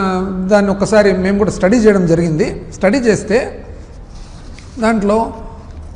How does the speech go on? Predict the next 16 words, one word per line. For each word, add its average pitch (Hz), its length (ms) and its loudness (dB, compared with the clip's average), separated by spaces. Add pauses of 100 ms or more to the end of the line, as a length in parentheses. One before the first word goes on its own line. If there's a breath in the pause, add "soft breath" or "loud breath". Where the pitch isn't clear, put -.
(160)
నంబర్ 220 280 6
వన్ 233 180 4 (360)
ఆయన 202 160 2
ఏమంటున్నారు, 202 760 4 (320)
స్థూల 254 340 6
ఉత్పత్తి 226 640 2 (2500)
తన 208 140 6
పీరియడ్లో 226 400 4
రెండు 208 200 4
వేల 214 140 6
పద్నాలుగు 202 440 6
పదహైదు 196 680 4 (200)
బ్రహ్మాండమైన 208 680 4
పరిపాలన 202 500 6
జరిగింది 190 380 4
కాబట్టి 185 540 4